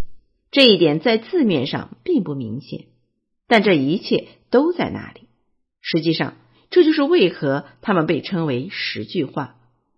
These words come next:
以此表示概括起来的一切真理。然而，没有办法简单地解释一切是如何在那里的。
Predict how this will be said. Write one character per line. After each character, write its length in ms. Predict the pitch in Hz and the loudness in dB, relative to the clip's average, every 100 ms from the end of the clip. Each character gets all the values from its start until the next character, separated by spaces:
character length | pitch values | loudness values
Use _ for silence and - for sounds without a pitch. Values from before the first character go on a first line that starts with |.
| _ | _
以 320 | - 247 392 - | 2 4 4 2
此 120 | - | 0
表 220 | - - | 0 0
示 240 | - 147 - _ - | -4 -10 -12 _ -2
概 240 | 381 196 | 0 0
括 220 | - 170 | 0 -2
起 180 | - 123 | -2 -10
来 180 | 78 113 | -8 -8
的 180 | 127 - | -8 -8
一 320 | 143 196 294 | -6 -4 -6
切 220 | - - | -8 -8
真 280 | - 196 226 | -6 -8 -6
理。 200 | 214 - _ _ _ _ _ _ _ _ - | -8 -14 _ _ _ _ _ _ _ _ 4
然 180 | 175 202 | 8 8
而， 260 | 170 185 - - | 6 2 -4 2
没 180 | 220 359 | 4 4
有 120 | 262 | 2
办 260 | 247 233 | 0 -2
法 140 | 160 147 | -2 -4
简 340 | - 143 110 | -2 -2 0
单 180 | 208 294 | -2 -2
地 100 | 262 | -4
解 280 | - 113 67 | -6 -8 -6
释 180 | - - | -8 -6
一 320 | 131 175 123 | -4 -4 -4
切 360 | - 113 - - | -6 -6 -8 -6
是 140 | 165 | -4
如 340 | 139 170 311 | 0 0 0
何 180 | 339 127 | -4 -8
在 200 | - 117 | -8 -8
那 200 | 120 123 | -8 -10
里 180 | - | -14
的。 80 | - | -20